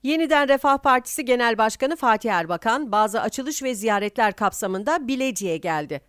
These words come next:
Erbakan burada parti binasında gazetecilerin sorularını yanıtladı.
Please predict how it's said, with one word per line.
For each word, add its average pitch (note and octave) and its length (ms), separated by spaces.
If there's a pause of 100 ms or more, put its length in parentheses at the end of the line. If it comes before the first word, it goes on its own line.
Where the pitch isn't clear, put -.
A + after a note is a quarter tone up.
(160)
Erbakan E4+ 540
burada F4 280
parti C4+ 360
binasında A#3+ 480
gazetecilerin A#3+ 760
sorularını G#3+ 440
yanıtladı. E3 560